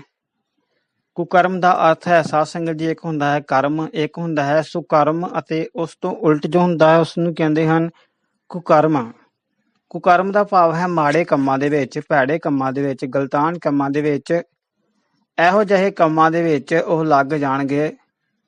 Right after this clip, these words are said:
ਜਿਨ੍ਹਾਂ ਦੇ, ਉਹਨਾਂ ਤੋਂ ਪਾਪ ਹੀ ਪਾਪ ਹੋਵੇਗਾ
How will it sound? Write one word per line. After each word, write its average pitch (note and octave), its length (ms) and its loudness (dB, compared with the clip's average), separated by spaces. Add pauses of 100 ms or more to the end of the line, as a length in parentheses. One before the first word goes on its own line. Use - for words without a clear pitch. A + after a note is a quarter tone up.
(420)
ਜਿਨ੍ਹਾਂ F#3 540 0
ਦੇ, F3+ 120 -2
ਉਹਨਾਂ E3+ 460 -2
ਤੋਂ D#3+ 440 -4 (1700)
ਪਾਪ E3 340 6
ਹੀ F#3 180 -2
ਪਾਪ D3 400 2
ਹੋਵੇਗਾ C#3 580 0